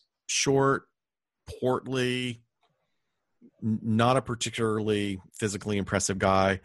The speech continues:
opens the front door, comes out, sits on the front porch in a chair, wearing kind of, like, pajamas, and, uh, holds it and has his head in his hands. And he sits on the front porch for a while, and then he goes back in the house.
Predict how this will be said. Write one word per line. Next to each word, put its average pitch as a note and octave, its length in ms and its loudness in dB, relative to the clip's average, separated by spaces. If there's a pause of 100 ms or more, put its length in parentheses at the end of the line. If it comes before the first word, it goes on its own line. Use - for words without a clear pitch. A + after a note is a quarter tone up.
(400)
opens B2 400 6
the C3 80 2
front A#2 320 2
door, G2+ 580 2
comes A2+ 360 0
out, G2+ 360 2
sits - 380 4
on A2+ 120 2
the A2 60 0
front G#2 300 -2
porch G2+ 420 0
in G2+ 120 -2
a G#2+ 80 0
chair, F#2+ 600 2
wearing G#2+ 420 4
kind G#2 220 -2
of, F#2+ 80 0
like, G2 220 4 (600)
pajamas, G#2 680 2 (880)
and, G#2 640 2 (460)
uh, G2+ 360 2
holds A#2+ 380 4
it G#2+ 100 -2
and G#2+ 180 0
has G#2 240 0
his G2 120 -4
head G2+ 180 0
in G2 60 -6
his F#2+ 140 -4
hands. - 520 -6 (160)
And A2 100 -4
he G2 60 0
sits - 280 0
on A2+ 100 2
the G#2+ 60 -2
front - 240 -4
porch - 280 -2
for G#2 140 -2
a G2 60 0
while, F#2 440 0 (420)
and G2+ 100 -2
then G2+ 60 2
he G#2 60 0
goes G2 200 4
back G2 220 2
in G2 80 -2
the F#2+ 60 -2
house. - 380 -6